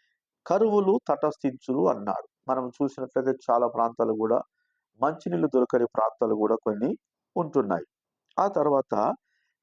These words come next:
ఆ, "ఆకాశము నుండి మహా భయోత్పాదములు, గొప్ప సూచనలు పుట్టును" అని వాక్యం చెప్తున్నది. ఆకాశములో కూడా ఇక్కడ చూసినట్లయితే సైంటిస్ట్ చెప్తున్నాడు, "సూర్యుడు నల్ల కాబోతున్నాడు" అని ఒక పేపర్ స్టేట్మెంట్.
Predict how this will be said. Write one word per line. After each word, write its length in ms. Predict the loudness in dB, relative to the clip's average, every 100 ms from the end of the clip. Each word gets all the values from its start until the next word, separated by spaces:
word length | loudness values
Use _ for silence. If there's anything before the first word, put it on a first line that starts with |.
| _ -4
ఆ, 300 | 0 2 0 0
"ఆకాశము 760 | 2 0 2 0 0 -2 0
నుండి 240 | 0 2 2
మహా 300 | 2 2 0
భయోత్పాదములు, 920 | 2 0 0 0 0 2 0 0 0
గొప్ప 320 | 0 0 -2
సూచనలు 460 | 0 -2 0 -2 -2 -2
పుట్టును" 340 | -4 0 0
అని 140 | 2 2
వాక్యం 440 | 0 0 -2 -2
చెప్తున్నది. 440 | -4 -6 -14 -14 -20 _ _ _ -2
ఆకాశములో 600 | 0 0 -2 -4 -2 -2
కూడా 460 | 0 0 2 2 0 _ _ _ _ -4
ఇక్కడ 160 | 0 0
చూసినట్లయితే 880 | 2 0 2 -2 2 0 4 4
సైంటిస్ట్ 540 | 4 2 0 0 -2 -2
చెప్తున్నాడు, 680 | -4 -6 -2 0 2 2 0 _ _ _ _ _
"సూర్యుడు 520 | 2 4 4 4 2 2
నల్ల 160 | 0 2
కాబోతున్నాడు" 1040 | 0 0 2 0 -2 -4 -2 0 2 0 -2
అని 140 | -4
ఒక 260 | -2 -2 -2 0
పేపర్ 280 | 0 0
స్టేట్మెంట్. 760 | -6 -4 -2 -2 -4 -16 -14